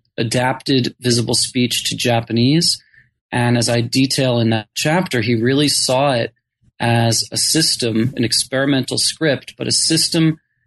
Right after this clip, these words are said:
that could help Imperial Japan mediate between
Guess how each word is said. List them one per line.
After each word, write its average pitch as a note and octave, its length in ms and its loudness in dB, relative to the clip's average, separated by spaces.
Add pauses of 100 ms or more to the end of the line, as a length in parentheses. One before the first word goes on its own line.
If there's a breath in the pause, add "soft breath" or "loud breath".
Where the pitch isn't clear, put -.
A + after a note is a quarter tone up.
(140)
that C3 260 -4
could B2 160 -2
help C#3 380 -2 (840)
Imperial C#3+ 680 2
Japan B2+ 800 0
mediate C3 540 2
between A#2+ 480 2